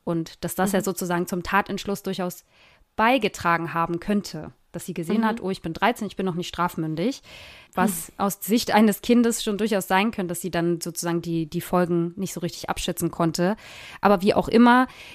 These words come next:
Speaker 1: die Annahme ist
Speaker 2: Mhm.
Speaker 1: eben, dass wenn man sagt,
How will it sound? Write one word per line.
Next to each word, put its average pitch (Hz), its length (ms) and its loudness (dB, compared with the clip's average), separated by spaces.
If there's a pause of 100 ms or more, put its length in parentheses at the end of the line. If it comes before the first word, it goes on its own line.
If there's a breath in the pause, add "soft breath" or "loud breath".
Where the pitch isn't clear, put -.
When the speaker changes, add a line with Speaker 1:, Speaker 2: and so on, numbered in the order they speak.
(100)
Speaker 1:
die - 100 0
Annahme 202 340 6
ist 190 220 0
Speaker 2:
Mhm. 180 60 -6
Speaker 1:
eben, 190 340 4
dass 175 240 0
wenn 175 100 2
man 170 160 2
sagt, 170 460 -2